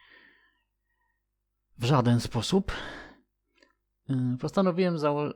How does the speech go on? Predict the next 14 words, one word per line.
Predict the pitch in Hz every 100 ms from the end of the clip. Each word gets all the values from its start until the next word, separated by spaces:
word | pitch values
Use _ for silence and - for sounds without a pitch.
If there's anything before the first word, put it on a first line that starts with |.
| -
y, | 131 123
zamówić | 120 135 139 135
prenumeratę | - 131 127 131 139 -
od | 120
numeru | 120 123 127
czwartego, | 120 - 120 - 104 117 127 _ _ _ _ _ _ _ _
ponieważ | 156 170 165 127
nie | 160
zamówiłem | 156 160 151 160 151
już | 135
od | 135
wcześniejszego | - 139 127 143 139 123
numeru, | 120 113 110
czyli | 123 113 110